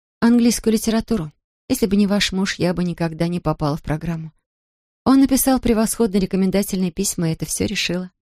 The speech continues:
Доктор Дориан улыбнулась, причем искренне, а не из вежливости. Она действительно была рада, что ее муж сделал доброе дело. Он всегда счастлив, когда находит блестящих студентов. А я, когда выбирала доктора, к кому пойти на осмотр, увидела вашу фамилию, Дориан,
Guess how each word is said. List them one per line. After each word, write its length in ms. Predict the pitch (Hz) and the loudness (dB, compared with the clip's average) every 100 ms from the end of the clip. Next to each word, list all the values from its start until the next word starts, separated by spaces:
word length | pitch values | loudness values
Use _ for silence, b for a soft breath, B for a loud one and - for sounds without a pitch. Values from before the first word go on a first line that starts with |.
| _ _ _ _ _ _ - | _ _ _ _ _ _ 0
Доктор 380 | 214 220 202 175 | 0 2 0 2
Дориан 360 | 190 196 170 - | 2 4 2 0
улыбнулась, 520 | 165 151 185 185 - | 0 2 2 2 0
причем 360 | 160 - 165 | -4 0 0
искренне, 460 | 170 - 151 139 139 _ _ - | 0 0 -2 -2 -4 _ _ 0
а 60 | |
не 120 | 185 | 4
из 100 | 202 | 4
вежливости. 580 | 175 156 165 - - - - _ _ _ _ | 2 -2 -2 -8 -8 -10 -14 _ _ _ _
Она 220 | 175 185 | 2 4
действительно 580 | 175 170 - 180 - 151 | 4 0 0 0 2 0
была 240 | 151 151 151 | 2 0 2
рада, 180 | 160 | 0
что 200 | 139 - | -2 0
ее 160 | 143 143 | 0 2
муж 180 | 160 - | 0 -2
сделал 280 | 127 156 143 | 0 0 2
доброе 300 | 151 151 156 | 0 2 0
дело. 360 | 143 131 135 _ _ _ _ _ _ _ _ _ | 0 -4 -8 _ _ _ _ _ _ _ _ _
Он 120 | 294 | 2
всегда 280 | 427 349 277 | 4 4 4
счастлив, 400 | 381 180 160 156 | 4 2 2 -2
когда 280 | - 165 165 | 0 2 4
находит 360 | 165 170 156 156 | 2 0 0 2
блестящих 460 | 160 - 170 170 | 0 2 2 2
студентов. 600 | - 160 170 165 - - _ _ _ _ _ _ _ _ _ _ _ | -2 -2 0 -2 -6 -14 _ _ _ _ _ _ _ _ _ _ _
А 100 | 220 | 2
я, 140 | 233 233 | 2 2
когда 300 | 208 170 196 | -2 0 0
выбирала 400 | 190 202 202 196 | 2 2 2 2
доктора, 400 | 214 - 185 175 | 0 0 -2 -2
к 80 | |
кому 260 | - 180 185 | -2 0 0
пойти 300 | - 185 - | 2 0 0
на 140 | 175 | 0
осмотр, 360 | 185 196 202 - | 0 0 0 2
увидела 320 | 180 175 185 | 0 2 2
вашу 240 | 180 185 - | 2 0 -4
фамилию, 420 | 175 190 202 160 | -2 2 2 2
Дориан, 400 | 175 196 175 | 0 0 -2